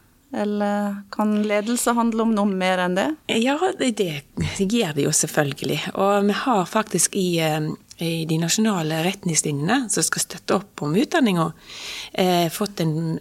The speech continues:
Speaker 2: en slags progresjonssirkel. Eller vi har
Speaker 1: Mm.
Speaker 2: fått en progresjonssirkel som handler om, eh, dette med ledelse, eh, der studentene både i praksis og i utdanning og,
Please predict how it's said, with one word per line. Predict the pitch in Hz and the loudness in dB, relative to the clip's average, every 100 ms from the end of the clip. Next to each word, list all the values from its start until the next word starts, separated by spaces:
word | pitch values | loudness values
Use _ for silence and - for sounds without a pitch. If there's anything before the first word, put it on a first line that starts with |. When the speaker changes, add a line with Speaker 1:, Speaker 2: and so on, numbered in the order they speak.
| - | -4
Speaker 2:
en | 165 | -2
slags | 165 160 - - | -2 -2 -2 -2
progresjonssirkel. | - 175 - 233 175 - - 285 254 - _ - | -2 0 0 2 2 0 -2 0 -2 -4 _ -2
Eller | 349 | 0
vi | 381 | 2
har | 196 | 0
Speaker 1:
Mm. | |
Speaker 2:
fått | 185 190 | -2 -4
en | 240 | 0
progresjonssirkel | 339 294 262 202 170 151 | 2 2 2 0 -2 -4
som | 156 175 | -2 0
handler | 175 185 165 - | 0 0 0 2
om, | 160 151 - - - - - - - - | 2 0 -4 -20 -20 -20 -16 -14 -14 -4
eh, | 165 165 | 0 2
dette | 185 170 | 0 2
med | 165 | 2
ledelse, | 156 165 175 160 - - - - | 4 2 4 2 0 -4 -10 -12
eh, | 175 160 165 160 | -6 -4 -4 -2
der | 165 | -2
studentene | 151 190 175 160 165 156 156 | 0 2 2 0 -2 -2 -2
både | 165 165 156 151 | 0 0 0 -4
i | |
praksis | 151 190 185 - - 302 | -2 -4 -2 0 0 0
og | 269 | 0
i | 214 220 | 2 2
utdanning | 214 170 151 147 | 0 -2 -2 -2
og, | 147 | -4